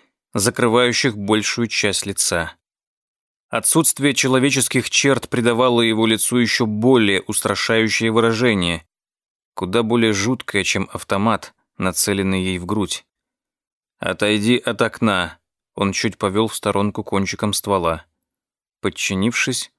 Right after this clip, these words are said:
Лорна отступила в сторону, наткнувшись на рабочий стол.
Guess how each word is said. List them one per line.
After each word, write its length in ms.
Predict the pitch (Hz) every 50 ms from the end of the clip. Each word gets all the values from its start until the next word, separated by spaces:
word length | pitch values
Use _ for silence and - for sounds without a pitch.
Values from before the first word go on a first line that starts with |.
| _ _ _ _ _ _ _ _
Лорна 460 | - 98 107 123 127 127 135 131 131 -
отступила 600 | - 127 - - - 139 - - 120 107 101 101
в 60 | -
сторону, 480 | - - - 123 123 123 123 120 117 - - - - _ _ _ _
наткнувшись 680 | - 110 104 - - 120 120 120 - - 120 107 - -
на 80 | 113
рабочий 420 | 110 107 101 101 107 104 - 113 101
стол. 440 | - - - - 98 82 76 76